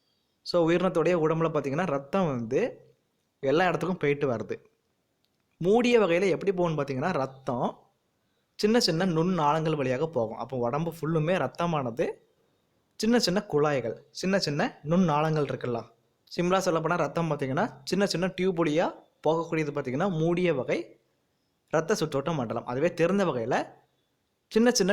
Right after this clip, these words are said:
டியூப் வழியா ரத்தம் போவாது. டியூப் இல்லாம சும்மா ஒரு குழி மாதிரி இருக்கும். ஒரு குழியில வந்து ரத்தம் வந்து அப்படி போய் விழும். அதுலேருந்து மத்த பாகங்களுக்கு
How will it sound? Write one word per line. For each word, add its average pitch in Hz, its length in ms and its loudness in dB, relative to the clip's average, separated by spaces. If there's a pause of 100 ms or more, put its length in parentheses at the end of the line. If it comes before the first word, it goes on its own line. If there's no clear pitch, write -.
(100)
டியூப் 185 280 0
வழியா 170 240 4
ரத்தம் 147 320 -2
போவாது. 131 400 0 (1300)
டியூப் 214 260 2
இல்லாம 185 480 2 (140)
சும்மா 190 300 0
ஒரு 170 200 4 (120)
குழி 214 260 2
மாதிரி 175 260 2
இருக்கும். 123 300 -4 (240)
ஒரு 139 160 -4
குழியில 202 300 2
வந்து 165 200 2
ரத்தம் 147 320 -2
வந்து 156 160 0
அப்படி 135 140 -2
போய் 147 180 0
விழும். 131 340 0
அதுலேருந்து 160 520 2
மத்த 165 260 -2
பாகங்களுக்கு 147 540 -4